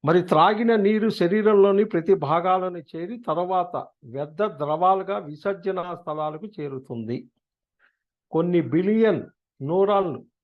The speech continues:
మెదడులో పనిచేస్తున్నాయి. మెదడు నుండి నరాలు శరీరం మొత్తం వ్యాపించి, మెదడు నుండి ఇతర శరీర అవయవాలు, ఇతర అవయవాల నుండి మెదడుకు సమాచారం నిరంతరం పంపిణీ చేస్తది.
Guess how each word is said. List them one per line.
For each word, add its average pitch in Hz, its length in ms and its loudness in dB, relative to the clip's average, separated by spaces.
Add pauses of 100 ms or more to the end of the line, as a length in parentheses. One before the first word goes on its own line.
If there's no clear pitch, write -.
మెదడులో 180 560 -4
పనిచేస్తున్నాయి. 151 800 -10 (640)
మెదడు 175 440 -2
నుండి 208 500 -2 (500)
నరాలు 175 480 0
శరీరం 175 520 -6
మొత్తం 170 320 -10
వ్యాపించి, 165 680 -6 (800)
మెదడు 165 420 2
నుండి 214 300 0
ఇతర 208 340 0
శరీర 185 480 2
అవయవాలు, 175 960 -2 (520)
ఇతర 190 240 -4
అవయవాల 185 680 0
నుండి 165 340 -10
మెదడుకు 165 480 -6
సమాచారం 165 800 -4
నిరంతరం 160 560 -10
పంపిణీ 156 440 -10
చేస్తది. 123 580 -14